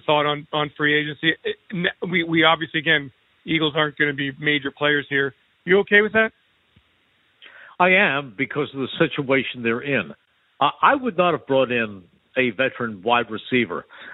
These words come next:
Speaker 2: Uh, I think, <laughs> I think the, the greatest thing they could have done is, is picked up some of the ones that were out there last year. I mean, let's face it, uh, there, there were some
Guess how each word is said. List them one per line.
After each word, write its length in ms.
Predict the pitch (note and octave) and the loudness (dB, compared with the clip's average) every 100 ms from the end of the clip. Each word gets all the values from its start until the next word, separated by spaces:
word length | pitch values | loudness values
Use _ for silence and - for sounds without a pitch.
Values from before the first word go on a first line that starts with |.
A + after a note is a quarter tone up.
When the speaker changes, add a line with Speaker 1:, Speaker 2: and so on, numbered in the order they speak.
| - - | -8 0
Speaker 2:
Uh, 320 | B2 A#2+ A2+ G#2+ A2 B2+ | 2 2 0 -6 -6 -4
I 40 | - | 0
think, 220 | C3 B2 - - | 0 0 -6 -6
<laughs> 120 | - C#3+ D3+ | -4 0 0
I 20 | |
think 220 | - D3+ | 2 -2
the, 140 | - A#2 - | -2 -4 -2
the 100 | C#3+ | 0
greatest 500 | - - C3+ D3 B2+ - | 0 2 2 2 0 0
thing 180 | C3+ | 0
they 100 | B2 | 0
could 180 | A#2+ C#3 | 0 -2
have 100 | A#2 | 0
done 240 | B2+ B2 A#2 | 0 0 0
is, 100 | G#2 - - - C#3 | -6 -10 -20 -8 -4
is 100 | B2+ - | -4 0
picked 260 | D#3+ - | 0 2
up 180 | C3+ A#2+ _ - D#3 | 0 0 _ -4 -2
some 160 | C#3 | 0
of 60 | C3+ | 0
the 160 | A#2+ | 0
ones 200 | B2 C3 A#2 | 0 0 0
that 140 | B2 | -2
were 160 | A#2+ C3 | 0 0
out 220 | B2+ A#2+ | 0 0
there 160 | A#2+ A2 | -2 -2
last 340 | G2+ A#2+ B2 - | 2 2 0 -4
year. 240 | F#2 D2+ - _ _ _ - | -10 -10 -12 _ _ _ -8
I 80 | A#2+ | -4
mean, 400 | A2+ A2 G2+ G2 - | -2 -2 -4 -14 -2
let's 220 | D#3 D#3 - | 0 0 2
face 220 | B2+ A#2 - | 4 4 -2
it, 100 | E2+ - | -12 -4
uh, 200 | A2 G#2 G2 - - - - | -2 -2 -4 -18 -20 -20 2
there, 260 | B2 A#2 - - | 4 4 0 0
there 100 | B2 | 0
were 260 | A2 A#2+ G#2+ | 2 0 0
some 280 | A#2+ A2 F2+ | -6 -8 -8